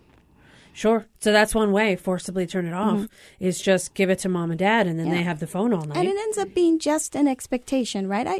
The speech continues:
Speaker 2: I guess, you know, if there is that mutual trust and we do know that the kiddo will put it down, then that's great. But we all know that, that social media right now, I mean, a certain amount of screen time, there's an addiction <laughs> to it.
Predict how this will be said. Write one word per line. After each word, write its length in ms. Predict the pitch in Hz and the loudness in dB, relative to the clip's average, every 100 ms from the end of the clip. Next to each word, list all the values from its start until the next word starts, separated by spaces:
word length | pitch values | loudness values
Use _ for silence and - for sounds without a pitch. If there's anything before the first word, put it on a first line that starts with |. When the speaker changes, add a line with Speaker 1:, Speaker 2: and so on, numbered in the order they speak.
| - | -4
Speaker 2:
I 40 | |
guess, 260 | 349 370 349 | -2 -2 2
you 80 | 330 | 2
know, 100 | 330 | 2
if 320 | 311 247 - | 2 -2 0
there 220 | 294 294 - | -2 -2 0
is 240 | 349 392 | 0 0
that 160 | 294 247 | 0 2
mutual 480 | 226 226 - 240 233 | 2 0 -2 -2 -2
trust 420 | - 202 202 - | -2 -2 -2 -4
and 140 | 226 | -2
we 100 | 220 | -2
do 180 | 202 262 | 0 2
know 140 | 277 | 2
that 180 | 262 233 | 0 -2
the 60 | 220 | -6
kiddo 280 | - 233 208 | -2 -2 0
will 260 | 190 208 | 0 -2
put 200 | 214 220 | -2 -4
it 120 | 208 - | -4 -6
down, 380 | 185 202 302 - _ _ _ _ - - - | -6 -4 -6 -8 _ _ _ _ -20 -18 -2
then 160 | 233 240 | 2 4
that's 320 | 247 - - | 2 -2 -10
great. 380 | - 220 208 - - | -2 0 0 -6 -6
But 140 | 233 | -4
we 160 | 247 247 | -2 -2
all 240 | 311 349 | -2 0
know 180 | 311 254 | 0 2
that, 180 | 233 - _ _ - | -2 -4 _ _ -14
that 280 | 247 233 - _ | -4 -2 -2 _
social 400 | - 294 294 277 | -6 -2 0 2
media 340 | 254 285 339 | 4 2 0
right 240 | 202 202 - | -2 -2 -2
now, 140 | 208 | -2
I 80 | - | 0
mean, 240 | 233 214 - - | 0 0 -4 -10
a 60 | 214 | -10
certain 360 | - 349 339 | -8 -4 0
amount 220 | 302 254 226 | 4 4 2
of 60 | |
screen 320 | - - 285 | -4 0 2
time, 160 | 302 208 | 2 -2
there's 180 | 196 190 | -4 -4
an 120 | 196 | -4
addiction 560 | 175 185 247 - 247 185 | -6 -6 -6 -4 -4 -2
<laughs> 100 | - | -2
to 160 | 330 - | -2 -4
it. 120 | - | -10